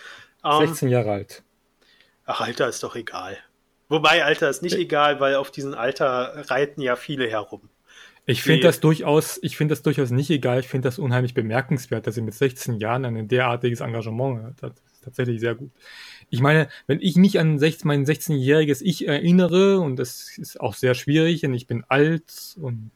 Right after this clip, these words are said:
Speaker 2: ergraut und, und, und hab schon mehr vergessen, als manche jemals gewusst haben.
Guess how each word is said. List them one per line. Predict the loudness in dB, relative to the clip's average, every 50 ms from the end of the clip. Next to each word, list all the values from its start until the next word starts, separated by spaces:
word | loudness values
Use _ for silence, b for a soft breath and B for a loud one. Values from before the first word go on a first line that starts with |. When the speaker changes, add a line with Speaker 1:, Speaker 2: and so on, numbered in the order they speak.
| _ -20 -20 -20 -20 -20 -20 -20 -20 _ _ _ _ _ _ _ -12 -8
Speaker 2:
ergraut | -8 -8 -8 -6 -2 0 2 2 4 2 0 -2 -4 -6
und, | -6 -4 -4 -4 -6 -8 -10 -12
und, | -12 -12 -14 -14
und | -14 -14 -14 -14 -16 -18 -20 -20 -20 _ _ _ _ _ _
hab | -6 -6 -4
schon | -4 -6 -6 -4 -2
mehr | -2 0 0 0
vergessen, | 0 0 0 0 0 0 -2 -2 -4 -4 -4 B B B B B B B B B _
als | -16 -12 -4
manche | -2 0 0 0 0
jemals | 0 0 0 -2 -2 -4
gewusst | -6 -2 -2 0 -2 -2 -2
haben. | -2 -2 0 0 0 0 -2 -2